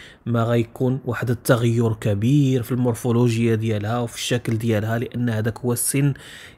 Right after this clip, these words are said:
اللي كيعت-، كيتعتبر سن ديال الانفجار ال-، ال-، ال-، المورفولوجي والجسدي ديال أي مراهق ولا أي مراهقة، وهي في نفس السن، يعني ما بين اثناش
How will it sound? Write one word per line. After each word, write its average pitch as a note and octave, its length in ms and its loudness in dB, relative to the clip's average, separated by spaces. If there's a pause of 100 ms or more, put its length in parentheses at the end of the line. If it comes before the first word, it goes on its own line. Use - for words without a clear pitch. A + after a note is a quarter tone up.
اللي A#2+ 160 4
كيعت-، A#2 380 2
كيتعتبر B2+ 920 0 (420)
سن G#3+ 440 2
ديال C#3 300 2
الانفجار C3+ 760 2
ال-، A#2 220 -4
ال-، A2 220 -4
ال-، A2+ 420 -6
المورفولوجي B2+ 720 4
والجسدي B2 720 2 (360)
ديال B2+ 500 6 (120)
أي F#3 160 10
مراهق B2+ 600 4
ولا A#2 280 0
أي E3 220 6 (260)
مراهقة، D3+ 560 4
وهي D3 420 4
في D#3+ 240 0
نفس F#3 380 -2 (120)
السن، F#3 400 4
يعني D#3 220 2
ما D#3 140 2
بين D3 220 2
اثناش C#3+ 560 0